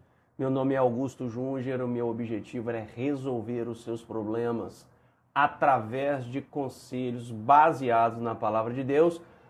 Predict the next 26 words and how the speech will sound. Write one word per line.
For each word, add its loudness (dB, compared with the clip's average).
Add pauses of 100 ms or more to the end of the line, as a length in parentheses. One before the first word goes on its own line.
pra 4
gente 0
poder -2
te -8
ajudar, 4
te -8
auxiliar -2
nas -4
decisões -8
diárias. -4 (400)
Eu -4
quero -2
te -12
pedir -2
ajuda -2
também, 2 (260)
me 4
ajude 2
a 6
ajudar 2
outras -2
pessoas. -4
Como? 4 (320)
Compartilhando 0
esse -8
episódio, -2